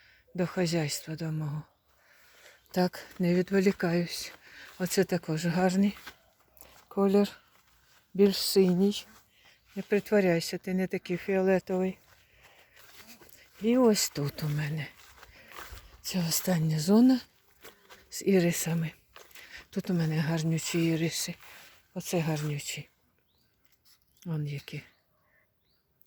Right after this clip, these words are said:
Я також палички поставила, пересажу більше туди будинку. Так, оце також красунчик.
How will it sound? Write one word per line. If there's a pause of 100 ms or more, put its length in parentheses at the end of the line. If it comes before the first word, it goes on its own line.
Я
також
палички
поставила,
пересажу (720)
більше
туди (1500)
будинку. (840)
Так,
оце
також
красунчик.